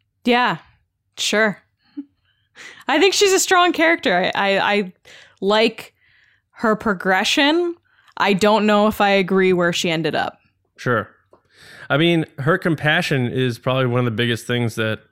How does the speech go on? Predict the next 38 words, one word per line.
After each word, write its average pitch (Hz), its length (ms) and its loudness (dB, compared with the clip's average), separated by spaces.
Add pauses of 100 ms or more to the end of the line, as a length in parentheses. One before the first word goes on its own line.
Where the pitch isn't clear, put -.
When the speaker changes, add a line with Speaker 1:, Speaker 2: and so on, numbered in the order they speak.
Speaker 2:
stands 113 340 -4
out 113 200 -4
to - 100 -12
me. 104 240 -8 (680)
<clears throat> 160 360 0
Her 127 160 -2
care 120 260 -2
for 120 180 -4
all 117 160 0
of 113 100 -2
her 123 120 -2
friends 117 480 -4 (140)
and 131 80 -4
that 127 100 -4
sort 135 160 -2
of 127 60 -6
thing, 143 220 -2
even 123 200 -4
from 127 160 -4
the 120 80 -4
very 117 220 -2
beginning. 117 300 -4
Speaker 1:
But 254 100 2
I 262 160 0
think 302 340 -2
that's 269 320 0
challenged 262 640 0
in 214 140 0
The 214 80 0
Rise 214 320 -2
of 208 80 -2
Skywalker, 190 800 -2 (340)
'cause 208 140 -6
there 226 240 2
are - 40 -2
times 220 460 0
that 175 180 -2
she 175 540 -6